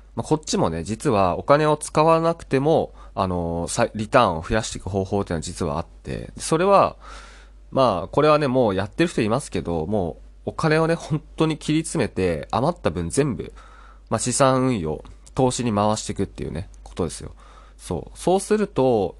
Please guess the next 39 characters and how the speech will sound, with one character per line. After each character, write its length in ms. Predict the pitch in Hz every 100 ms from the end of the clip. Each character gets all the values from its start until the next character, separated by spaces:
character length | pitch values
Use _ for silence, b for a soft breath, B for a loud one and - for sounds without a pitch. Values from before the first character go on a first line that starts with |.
| -
や 80 |
っ 20 | -
ぱ 140 | 92
こ 320 | 92 85 82 -
う、 60 |
積 120 | - 131
み 60 |
立 160 | 143 151
て 120 | 147
で 100 | 143
資 140 | 143 156
産 180 | 131
が 60 | 90
増 80 | 117
え 80 | 104
て 120 | 78
い 60 | 80
く 120 | 90
の 120 | -
で、 220 | - 76
で、 80 | -
そ 140 | 117 139
れ 60 |
で 40 | 139
複 240 | - 170
利 80 | 113
で 140 | 80
回 260 | 90 98 98
し 80 | -
て 60 |
い 40 | 98
く 40 |
こ 100 | 101
と 80 | -
で 140 | 85
き 120 | -
る 120 | 90 78
の 100 | 64
で、 200 | 76